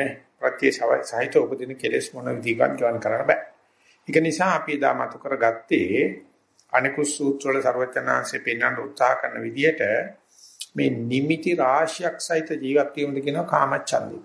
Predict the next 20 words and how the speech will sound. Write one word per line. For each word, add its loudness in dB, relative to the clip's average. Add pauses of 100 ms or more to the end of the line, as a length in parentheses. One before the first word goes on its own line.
(1200)
නැත්නම් 2
නිමිති -2
එකින් -2
එකට -6
මාරු 0
වෙන 4
එකට -4
කියනවා -2
කාමච්ඡන්දය -2
කියලා. -18 (600)
ඉතින් 4
මේක 2 (1400)
දිගින් 2
දිගට, 4
දිගින් -6
දිගට -2
මේ -6
නිමිති, 0 (520)
අරමුණු, 2 (680)
අ, 2